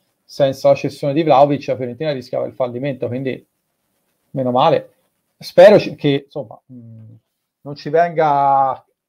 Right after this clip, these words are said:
eh, <laughs> fatto presente che sono stati pagati magari, so, i bollettini per l'iscrizione alla prossima Serie A, perché, insomma, viene rivendicato di tutto. Ho sentito parlare di Ristov <laughs> come contropartita per la clausola italiano,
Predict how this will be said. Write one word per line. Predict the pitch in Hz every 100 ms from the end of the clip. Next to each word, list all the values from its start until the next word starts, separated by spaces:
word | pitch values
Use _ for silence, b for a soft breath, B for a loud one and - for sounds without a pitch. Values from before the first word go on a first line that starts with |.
| _
eh, | 147 131 127 123 123 120 120 120 - -
<laughs> | 147 _ _ _ _
fatto | - 170 160
presente | 147 151 127 170 180 156
che | 151
sono | 151
stati | - 143 143 139 127 135
pagati | 151 139 139 139 143 135
magari, | 131 131 139 131 127
so, | 127
i | 131
bollettini | 147 143 143 156 151
per | 147
l'iscrizione | 135 139 - 135 143 135
alla | 117
prossima | 135 - 143
Serie | 139 151 135 117
A, | 147 139
perché, | 127 - 131 - _ _ _ _
insomma, | - 160
viene | 135 143
rivendicato | 147 147 147 143 147 156
di | 170
tutto. | 156 160 139
Ho |
sentito | - 131 147 135
parlare | 143 139 139
di | 120 135
Ristov | 151 156 - 135 120 131 - _ _ _ _ _
<laughs> | - 208
come | - 151 143
contropartita | 143 143 139 131 135 135 156 135
per | 139
la |
clausola | 131 135 131 135
italiano, | 131 143 135 135 -